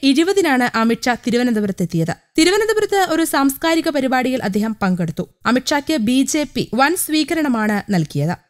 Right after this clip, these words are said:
വിമാനത്താവള പരിസരത്തൊരുക്കിയ പ്രത്യേക വാഹനത്തിൽ കയറി നിന്ന് അമിത്ഷാ പ്രവർത്തകരെ അഭിവാദ്യം ചെയ്തു. തുടർന്ന് കോവളം റാവിസ് ഹോട്ടലിലേക്ക് പോയി.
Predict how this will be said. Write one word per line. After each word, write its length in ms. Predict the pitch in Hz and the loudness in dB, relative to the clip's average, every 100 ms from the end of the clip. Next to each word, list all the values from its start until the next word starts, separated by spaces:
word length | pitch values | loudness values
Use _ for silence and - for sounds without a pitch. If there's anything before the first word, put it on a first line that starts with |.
| _ | _
വിമാനത്താവള 680 | 240 302 359 427 415 403 392 392 | 2 2 2 0 0 0 0 0
പരിസരത്തൊരുക്കിയ 880 | 311 294 339 349 339 320 302 311 302 | -2 -2 -4 -2 -2 -2 0 0 0
പ്രത്യേക 400 | 247 226 277 285 | -2 -2 -2 0
വാഹനത്തിൽ 580 | 285 247 240 277 269 269 | 0 0 0 -4 -2 -4
കയറി 500 | 269 254 233 269 277 | -2 0 0 0 0
നിന്ന് 400 | 233 226 208 - | 0 0 0 0
അമിത്ഷാ 420 | 208 240 - 294 277 | 0 0 -2 -2 -2
പ്രവർത്തകരെ 600 | 247 233 247 262 262 262 | -2 -4 -4 -2 -2 0
അഭിവാദ്യം 580 | 214 185 226 240 240 220 | -2 -4 -4 -4 -2 -4
ചെയ്തു. 240 | 151 139 - - _ 240 | -4 -6 -8 -18 _ -2
തുടർന്ന് 320 | 247 262 285 - | 2 2 0 0
കോവളം 500 | 262 254 277 285 269 | 0 2 0 0 0
റാവിസ് 520 | 247 247 277 269 240 | 2 0 -2 -6 -2
ഹോട്ടലിലേക്ക് 560 | 254 254 262 226 180 160 | -2 0 0 -2 -2 -6
പോയി. 280 | 156 175 | -4 -6